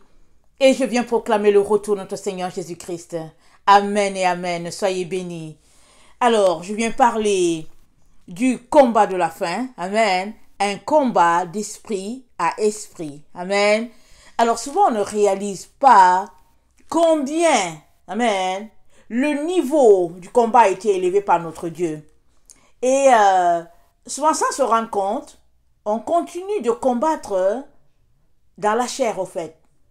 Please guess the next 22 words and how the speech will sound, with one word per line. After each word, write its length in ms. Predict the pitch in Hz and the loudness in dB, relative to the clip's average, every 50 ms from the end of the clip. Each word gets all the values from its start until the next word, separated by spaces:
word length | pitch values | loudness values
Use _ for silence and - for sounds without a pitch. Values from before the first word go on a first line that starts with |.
| _ _ _ _ - _ - | _ _ _ _ -20 _ -8
Mais 100 | 220 240 | -6 -4
vous 140 | 233 294 320 | -4 -4 -6
savez 360 | - - 427 370 349 427 415 | -4 -2 -2 -2 -2 -4 -4
que 100 | - 320 | -4 -4
le 160 | 262 226 220 | -2 0 -2
combat 800 | 220 - - - 370 403 359 285 247 214 190 165 156 147 - - _ _ _ _ _ _ _ _ _ _ _ _ _ _ - - 208 | -2 -4 -2 0 2 2 2 2 2 2 2 2 0 -2 -4 -10 _ _ _ _ _ _ _ _ _ _ _ _ _ _ -18 -16 -14
dans 200 | 185 160 233 226 | -4 -2 0 0
la 160 | 226 170 151 | 0 0 -2
chair 640 | - - - 294 240 185 180 180 175 180 196 208 - _ _ _ _ _ _ _ _ _ _ _ _ _ _ _ _ _ - _ - - - - - - - - - - - | -4 -4 -2 -2 -2 0 0 -2 -2 -4 -6 -8 -12 _ _ _ _ _ _ _ _ _ _ _ _ _ _ _ _ _ -20 _ -20 -20 -20 -20 -20 -20 -20 -20 -20 -14 -8
est 500 | 269 269 277 277 285 285 302 302 - - _ _ _ _ _ _ _ _ - | -6 -4 -2 -2 -2 -4 -6 -8 -12 -16 _ _ _ _ _ _ _ _ -20
sans 360 | - - 311 294 277 220 240 | -4 -2 0 0 0 -2 -4
effet. 480 | 226 240 - - 185 165 156 147 - _ _ _ _ _ _ - - | -6 -6 -6 -8 -8 -8 -8 -12 -16 _ _ _ _ _ _ -18 -12
Amen. 380 | 208 220 254 262 269 285 302 302 - - _ _ _ | -8 -4 -2 -2 -2 -2 -4 -8 -14 -20 _ _ _
Parce 180 | - 359 339 - | 2 2 2 2
que 80 | - | -2
nous 220 | 392 415 508 480 - | -6 -4 -2 -4 -2
ne 60 | - | 0
combattons 480 | 285 254 233 226 226 220 - 226 214 - | 0 -2 0 -2 -4 -4 -6 -8 -8 -6
pas 160 | - 349 359 | -8 -8 -8
contre 280 | - 196 196 - - | -8 -10 -12 -10 -12
la 120 | 208 185 185 | -14 -14 -14
chair 580 | - - - 277 - - - - - - - | -16 -16 -14 -14 -14 -14 -16 -20 -20 -20 -20